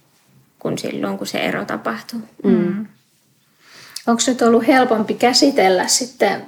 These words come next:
Speaker 3: näitä samoja tunteita ja aiheita, kun on enemmän voimia? Että onko se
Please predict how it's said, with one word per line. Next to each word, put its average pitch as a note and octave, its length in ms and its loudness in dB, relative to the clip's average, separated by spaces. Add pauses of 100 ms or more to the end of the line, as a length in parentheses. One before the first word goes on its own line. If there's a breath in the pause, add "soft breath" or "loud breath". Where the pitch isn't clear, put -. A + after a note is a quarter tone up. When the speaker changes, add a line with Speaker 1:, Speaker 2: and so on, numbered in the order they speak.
(540 loud breath)
Speaker 3:
näitä G#3 240 2
samoja F#3+ 480 4
tunteita F#3 600 2
ja F3+ 160 2
aiheita, F#3 540 0
kun F#3 160 0
on F3+ 60 -2
enemmän F#3 500 -2
voimia? F#3 580 0 (120)
Että A#3 220 -6
onko A3 120 -4
se A3+ 120 -2